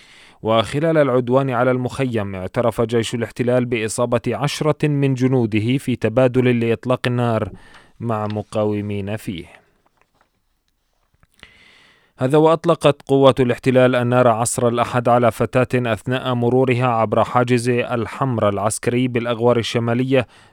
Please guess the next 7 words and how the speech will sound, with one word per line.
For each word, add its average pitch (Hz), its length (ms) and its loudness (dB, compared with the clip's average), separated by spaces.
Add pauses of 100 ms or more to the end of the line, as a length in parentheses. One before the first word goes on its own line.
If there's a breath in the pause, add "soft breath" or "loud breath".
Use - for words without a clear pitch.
دون 135 240 -2
أن 123 240 -4
يتم 120 360 -4
التعرف 117 600 -4
على 113 200 0
طبيعة 113 540 -4
إصابتها، 113 880 0